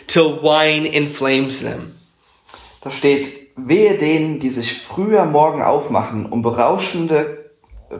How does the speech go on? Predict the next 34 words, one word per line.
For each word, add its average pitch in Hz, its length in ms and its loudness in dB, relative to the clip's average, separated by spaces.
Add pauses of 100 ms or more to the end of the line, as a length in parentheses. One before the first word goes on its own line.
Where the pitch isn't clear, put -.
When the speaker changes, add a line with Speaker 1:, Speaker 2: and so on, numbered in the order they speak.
Speaker 2:
berauschenden 131 720 0
Getränken 143 540 -2
nachzujagen 120 1000 0 (180)
und 120 220 -8
die 175 140 2
am 123 140 2
Abend 143 460 2
lange 139 320 2
aufbleiben, 123 720 0 (280)
bis 139 200 -4
sie 160 100 -4
der 113 180 0
Wein 110 220 -2
erhitzt.“ 110 640 -8
Speaker 1:
In 143 80 -6
verse 160 320 2
twenty, 180 480 2
he 160 160 0
says, 156 320 0
"Woe 220 560 2
to 214 160 2
those 202 500 4
who 180 60 -4
call 185 420 2
evil 175 400 -2
good 170 320 2
and 165 200 -2
good 170 240 -2
evil, 156 480 0 (520)
who 165 100 -2
put 165 360 0
darkness 170 460 0
for 156 140 -2
light 156 340 2